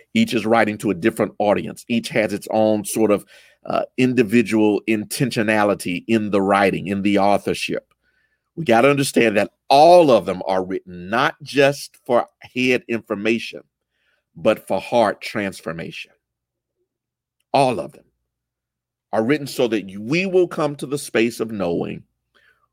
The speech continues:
who Jesus is and that we will have our own encounter with this Christ. Okay? Mark demonstrates, what does Mark demonstrate? I told you already that Mark demonstrates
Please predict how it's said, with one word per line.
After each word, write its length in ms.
who 320
Jesus 500
is 600
and 120
that 140
we 160
will 160
have 180
our 160
own 320
encounter 800
with 240
this 220
Christ. 680
Okay? 320
Mark 580
demonstrates, 880
what 140
does 140
Mark 300
demonstrate? 680
I 80
told 300
you 80
already 500
that 140
Mark 320
demonstrates 640